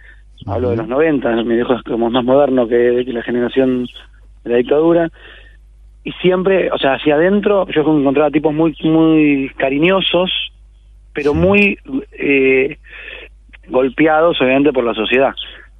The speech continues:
Speaker 1: No me daba cuenta en esa época, en esa juventud, que había, que hacía, que sentían un, un, un dolor y un rencor. Y hoy, ya más de grande, eh, noto que ese prejuicio es como, se instaló de un modo que no está bueno, que es que ha-,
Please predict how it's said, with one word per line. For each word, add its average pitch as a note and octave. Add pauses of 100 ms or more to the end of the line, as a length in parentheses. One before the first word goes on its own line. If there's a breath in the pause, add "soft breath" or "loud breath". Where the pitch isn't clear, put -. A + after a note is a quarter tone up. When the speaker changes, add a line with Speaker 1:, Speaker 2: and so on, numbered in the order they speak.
Speaker 1:
No D#3
me F3+
daba E3+
cuenta D#3+
en D3+
esa D3
época, D3
en B2+
esa A2+
juventud, B2+ (540 loud breath)
que A#2+
había, C3 (180)
que A#2
hacía, A2+ (280)
que G#2+
sentían C#3
un, B2
un, A#2+
un B2
dolor C#3
y C3+
un C3
rencor. A#2+ (520 loud breath)
Y C#3
hoy, D3+
ya D3
más D3
de D3
grande, D#3 (560 loud breath)
eh, -
noto C#3
que C#3
ese B2+
prejuicio C3+
es B2+
como, A#2+ (560 soft breath)
se D3+
instaló D#3+
de D3
un D#3
modo D#3+
que C#3+
no C#3+
está D3
bueno, C#3+
que -
es -
que C3
ha-, B2+